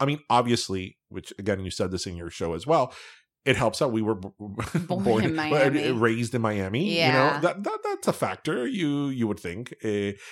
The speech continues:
Speaker 1: it is. Um, but I think that where you're born doesn't determine it. And you, even if you're first generation or second generation, you, if, if that is how you identify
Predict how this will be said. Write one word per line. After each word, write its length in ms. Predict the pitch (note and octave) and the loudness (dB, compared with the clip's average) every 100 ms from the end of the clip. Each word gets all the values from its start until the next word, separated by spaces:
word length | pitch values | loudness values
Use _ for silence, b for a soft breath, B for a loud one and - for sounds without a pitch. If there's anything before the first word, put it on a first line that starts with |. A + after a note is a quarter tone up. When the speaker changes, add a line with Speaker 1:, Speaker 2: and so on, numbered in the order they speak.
| B | B
Speaker 1:
it 120 | A#2 A2+ | 0 4
is. 340 | G#2 A#2+ C#3 - | 4 2 -4 -2
Um, 500 | A#2+ A2+ A2 A2 A2 - _ | 4 4 2 -2 -10 -12 _
but 280 | G#2 - B2+ | 0 4 6
I 80 | B2 | 4
think 420 | - D3 D3 D#3+ | 0 -4 -4 -6
that 320 | B2+ B2 G#2+ - b b _ | 0 2 2 -4 b b _
where 220 | G#2 B2 | -2 0
you're 180 | D3 C#3+ | 2 0
born 340 | A2 A2 A2+ G#2+ | 0 0 0 2
doesn't 280 | G#2+ G#2+ | 0 0
determine 420 | G#2 G2 G2+ A2 C3+ | -6 -6 -6 -6 -6
it. 80 | - - | -6 -4
And 340 | A2 A2 A2 - _ _ | -2 -2 -8 -14 _ _
you, 920 | - D#3 A#2+ A#2 B2 B2+ C#3+ E3+ F3+ E3+ b b _ | -18 -14 -6 0 2 4 4 2 0 -6 b b _
even 280 | C#3+ B2+ D3 | -6 -2 -2
if 140 | C3 B2 | -2 -2
you're 120 | A#2 | -2
first 460 | - G#2+ G#2+ - | -2 -2 -2 -2
generation 600 | - C#3 C#3+ D3 D3 D#3 C#3 | -4 -2 0 -2 -4 -6 -6
or 80 | |
second 340 | G2+ A2+ G2+ B2+ | -6 -4 -4 -4
generation, 680 | C#3 C#3+ C#3 D3 D#3 D#3 D#3 b b b _ - | -4 -4 -4 -6 -4 -6 -8 b b b _ -12
you, 540 | A2 A2 A#2 B2+ C#3+ | -8 -6 -2 0 0
if, 200 | B2+ A2+ - | -2 -4 -2
if 180 | B2 - | -4 -4
that 360 | A#2 A2 B2+ | -2 4 6
is 120 | C#3+ C#3 | 4 2
how 120 | C#3 | -2
you 240 | A#2 A#2 | 2 2
identify 880 | A#2 A2 A2 G#2 B2+ D#3+ E3 F3 G3 | 2 2 0 0 -2 -2 -2 -2 -4